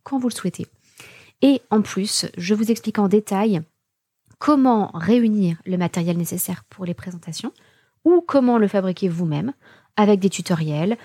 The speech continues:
avec des explications sur ce à quoi il faut faire attention au niveau du choix des matériaux, au niveau de la taille des objets, et cetera, pour que vous ayez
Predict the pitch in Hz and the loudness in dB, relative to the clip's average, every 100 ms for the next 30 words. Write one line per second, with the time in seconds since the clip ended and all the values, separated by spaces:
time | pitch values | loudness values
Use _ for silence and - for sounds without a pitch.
0 | - - - 190 202 196 - 196 185 208 | -20 -8 0 4 4 2 -4 -2 0 0
1 | 185 175 - 247 254 226 208 196 - 214 | -4 -2 0 0 0 -6 -2 -4 0 0
2 | 220 - 220 208 190 180 190 202 - _ | 0 0 2 2 4 4 2 0 -2 _
3 | _ 165 156 - 202 175 156 156 - 165 | _ -8 -6 0 2 2 0 -2 0 0
4 | 165 170 208 226 208 170 170 165 156 - | 0 0 0 0 0 -2 -4 -6 -8 -6
5 | - 180 185 170 165 156 160 180 170 170 | 0 4 4 2 0 -2 0 -2 -2 -4
6 | 156 190 - _ _ - - _ - - | -4 -4 -6 _ _ -20 -20 _ -12 0
7 | 359 277 247 190 180 | 2 4 4 4 0